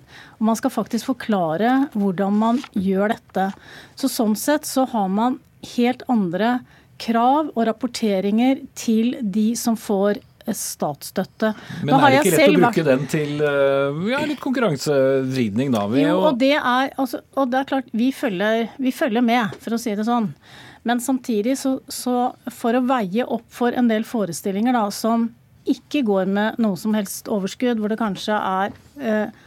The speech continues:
Speaker 1: få i salen, man er ikke <laughs> så mange hver, hver gang, så må man også ha forestillinger som har et overskudd. Så der er det en balansegang. Men jeg forstår Folketeatret som ikke, som, eh,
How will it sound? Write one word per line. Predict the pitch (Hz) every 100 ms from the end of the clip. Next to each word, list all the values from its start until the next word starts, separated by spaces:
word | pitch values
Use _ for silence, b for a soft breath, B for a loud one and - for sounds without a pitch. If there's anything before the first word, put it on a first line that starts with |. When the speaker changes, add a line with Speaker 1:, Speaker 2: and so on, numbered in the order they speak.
| b
Speaker 1:
få | - - 220 208
i |
salen, | 208 233 202 220
man | 220
er | 214
ikke | 190 214 220 196
<laughs> | 240 202
så | 233
mange | 220 185 208
hver, | - 220 214 220 B B B B
hver | 233 233
gang, | 269 302
så | -
må | 262 214
man | 220
også | 208 -
ha | 240 - 208 190 226 -
forestillinger | - 233 180 - 214 220 262 285
som | - 240 247 247 b _
har | - 202 160 165
et | 208 - - - -
overskudd. | 202 190 - - 185
Så | -
der | 226 233 269
er | 196 175
det | 196
en | 208
balansegang. | 226 202 185 - 233 311 311 B B B
Men | - 254
jeg | 285
forstår | 359 - - 233 294 339 _ _ _ _
Folketeatret | - 247 196 214 208 - 262 294
som | - 262
ikke, | 240 - 214 233 247 254 B B B
som, | - - 240 254 254
eh, | - 254 247 247 247